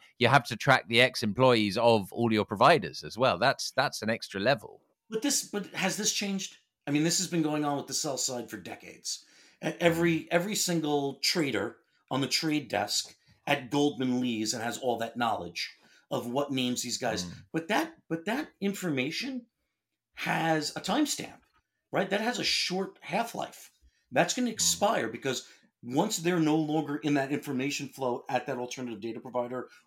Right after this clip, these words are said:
Speaker 2: or on that sell side desk, that, that dynamic is gonna change, which is, goes back to the fragility before of the business model I said that had a great moat. Once that model changes, the people changes,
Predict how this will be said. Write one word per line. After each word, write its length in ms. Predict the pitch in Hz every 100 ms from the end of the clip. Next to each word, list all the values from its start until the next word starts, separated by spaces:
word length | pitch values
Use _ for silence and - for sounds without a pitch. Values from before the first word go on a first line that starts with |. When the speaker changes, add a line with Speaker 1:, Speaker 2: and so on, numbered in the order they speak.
| -
Speaker 2:
or 140 | 127
on 140 | 120
that 160 | 123 117
sell 200 | - 135
side 320 | - 120 101
desk, 420 | 107 117 175 - - _ _ _ -
that, 260 | 185 220 190 -
that 180 | 185 202
dynamic 500 | 208 165 147 202 -
is 100 | 117
gonna 180 | 131 104
change, 560 | - 185 - - - _ _ _ -
which 200 | 143 151
is, 100 | -
goes 280 | 156 160
back 240 | 160 156 147
to 160 | 147 135
the 120 | 123
fragility 680 | - 143 110 147 143 131 123
before 560 | 123 - 135 123 117 - _ -
of 140 | 135
the 80 | 117
business 340 | 120 135 123 -
model 240 | 123 113
I 80 | 113
said 200 | - 117
that 120 | 110
had 100 | 110
a 40 |
great 260 | 98 110 110
moat. 260 | 147 214 - _ _ _ _ _
Once 320 | 120 165 214
that 180 | - 185
model 280 | 151 151 156
changes, 420 | 151 135 147 147
the 80 | 123
people 320 | - 156 -
changes, 560 | - 123 127 160 165